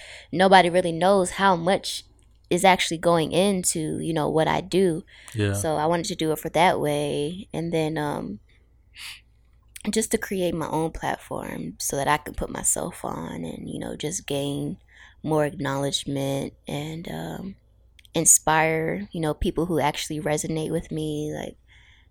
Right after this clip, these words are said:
Speaker 1: you know, I'm a one of a kind type of person. So the people who are resonating with me, they're also gonna be one of a kind. And,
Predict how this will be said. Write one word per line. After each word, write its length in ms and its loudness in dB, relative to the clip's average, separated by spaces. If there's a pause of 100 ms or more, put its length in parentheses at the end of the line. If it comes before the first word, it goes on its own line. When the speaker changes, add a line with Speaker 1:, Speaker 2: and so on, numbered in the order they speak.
Speaker 1:
you 60 -2
know, 100 0
I'm 80 -4
a 80 -2
one 160 0
of 80 -4
a 60 -2
kind 340 -2
type 180 -4
of 120 -14
person. 500 -4
So 400 -4
the 80 -8
people 300 -6
who 160 -2
are 260 -2
resonating 720 -2
with 180 -6
me, 340 -6 (320)
they're 140 2
also 300 4
gonna 180 0
be 180 -6
one 240 -4
of 80 -8
a 60 -8
kind. 540 -6
And, 240 -8